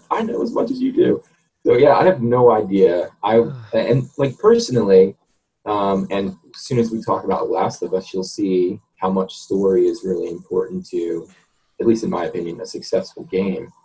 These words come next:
Speaker 1: Um, yeah, I'm not all about just flash and bang and good controls.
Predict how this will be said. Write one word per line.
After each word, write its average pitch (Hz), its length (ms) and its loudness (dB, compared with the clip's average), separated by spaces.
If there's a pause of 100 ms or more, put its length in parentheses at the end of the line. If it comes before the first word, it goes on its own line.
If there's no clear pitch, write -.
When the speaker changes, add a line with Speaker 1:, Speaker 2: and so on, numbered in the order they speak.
(440)
Speaker 1:
Um, 90 400 -8 (160)
yeah, 123 280 -4
I'm 113 160 0
not 127 200 0
all 104 240 4
about 110 320 -4
just 95 240 -8
flash 92 300 -4
and 92 100 -6
bang 92 280 -4
and 90 120 -10
good - 200 -8
controls. - 800 -4